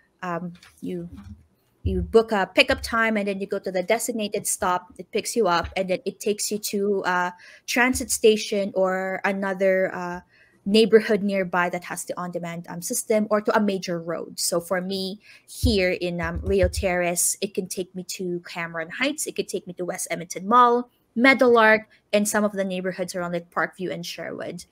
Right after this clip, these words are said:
But, um, yeah, I mean, I had to be an expert at it because of necessity. So I also take that as an opportunity to discuss it with people, 'cause people are really upset that it,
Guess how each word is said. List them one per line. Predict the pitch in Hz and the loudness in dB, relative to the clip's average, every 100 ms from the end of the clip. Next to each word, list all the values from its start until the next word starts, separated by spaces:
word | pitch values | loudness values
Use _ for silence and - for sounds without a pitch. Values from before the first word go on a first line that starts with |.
| - - - | -20 -10 0
But, | 233 262 | 6 8
um, | 247 262 | 10 10
yeah, | 254 | 8
I | 196 | 8
mean, | 208 202 - _ - | 4 -2 -6 _ 4
I | 214 | 4
had | 226 233 240 | 6 2 2
to | |
be | 233 | 4
an | 214 214 | 4 2
expert | 208 - - 220 | -4 -4 -4 0
at | 220 220 | 2 4
it | 233 233 _ | 2 -2 _
because | 202 - 156 170 | -10 -6 -8 -6
of | - 180 | -6 -6
necessity. | 180 - 202 - 214 277 311 349 - - | -6 -4 -2 -4 -4 -2 -2 -4 -12 -14
So | - 214 202 | -4 2 4
I | 202 | 4
also | 185 196 214 | 4 0 -4
take | - 196 | -4 -2
that | 196 196 | -2 -2
as | 190 | -4
an | 190 | -4
opportunity | 180 - 185 202 190 185 | -6 -4 -6 -6 -8 -8
to | 185 190 | -6 -6
discuss | 175 - 165 - | -4 -6 -6 -6
it | 214 | -4
with | 220 | -4
people, | - 226 240 | -4 -2 -2
'cause | 233 180 175 - - | 0 -4 -4 -6 -8
people | 208 233 - | -2 0 2
are | 208 | 2
really | 180 175 165 | 2 -4 -4
upset | 165 - - 160 - - - - - _ | -6 -4 -4 -6 -8 -16 -18 -20 -20 _
that | 190 170 | 0 2
it, | 196 | 2